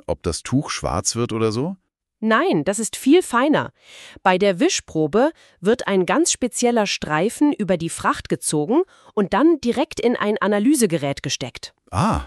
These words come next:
Speaker 1: und das Gerät wertet das dann aus?
Speaker 2: Exakt. Dieses Gerät erhitzt die Probe nämlich und sucht quasi auf molekularer Ebene nach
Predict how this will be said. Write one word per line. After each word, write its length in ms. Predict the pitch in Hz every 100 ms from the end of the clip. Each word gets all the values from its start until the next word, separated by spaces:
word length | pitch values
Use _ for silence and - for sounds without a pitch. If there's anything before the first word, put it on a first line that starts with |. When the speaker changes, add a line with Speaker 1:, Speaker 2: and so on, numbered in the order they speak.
| - _
Speaker 1:
und 160 | 98 95
das 160 | 92
Gerät 360 | 92 78 82 67
wertet 320 | 78 80 80
das 140 | 82 -
dann 160 | 85
aus? 460 | 58 58 - - _ -
Speaker 2:
Exakt. 520 | 190 - 240 - - _ - - - -
Dieses 340 | 208 240 302 -
Gerät 340 | 160 196 -
erhitzt 680 | 208 170 269 - - - 180
die 80 |
Probe 380 | - - 156 156
nämlich 480 | 147 139 151 269 - - _ -
und 180 | 214 -
sucht 380 | 214 381 -
quasi 460 | - 190 202 202 233 -
auf 240 | 175 -
molekularer 840 | 175 220 320 - 214 190 202 247 214
Ebene 520 | - 196 233 247 254 262 - -
nach 260 | 180 170